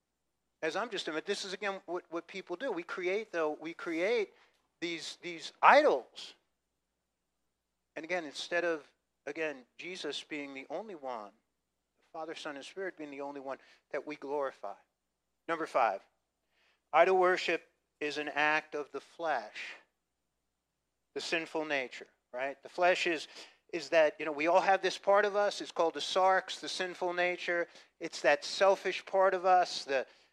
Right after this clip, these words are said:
self-centered part of us, that part of us that seeks to glorify self, that seeks to worship self. Let me give you a, this is,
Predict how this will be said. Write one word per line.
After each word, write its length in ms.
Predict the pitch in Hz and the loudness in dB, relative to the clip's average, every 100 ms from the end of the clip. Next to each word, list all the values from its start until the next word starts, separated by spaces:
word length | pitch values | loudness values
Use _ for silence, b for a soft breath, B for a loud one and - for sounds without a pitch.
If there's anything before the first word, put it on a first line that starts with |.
| _ | _
self-centered 760 | - 208 190 - 196 185 190 - | 0 4 4 4 2 2 0 -2
part 300 | - 175 180 | 2 4 2
of 120 | 165 | 2
us, 400 | 175 175 - - | 2 2 -2 -6
that 280 | - 131 - | -2 -2 -4
part 220 | - 175 | 0 2
of 140 | 180 170 | 2 2
us 220 | 175 - | 2 2
that 280 | 151 143 - _ _ _ - | 2 2 0 _ _ _ -14
seeks 400 | - 185 - - | -8 -8 -8 -8
to 100 | 147 | -8
glorify 640 | 135 156 170 180 - 175 170 | -4 2 4 2 2 2 2
self, 560 | - 170 165 170 156 - | 0 2 2 2 0 0
that 200 | 131 127 | 0 -2
seeks 320 | - - 156 - | -8 -10 -8 -6
to 100 | 147 | -6
worship 520 | 123 147 170 - 170 | 0 0 0 -2 -4
self. 280 | - 175 165 | 2 4 4
Let 100 | 180 | 2
me 40 | |
give 140 | 220 170 | -6 -2
you 80 | |
a, 40 | 127 B B B B _ _ _ | -4 B B B B _ _ _
this 140 | 156 190 | -10 -8
is, 220 | 156 | -8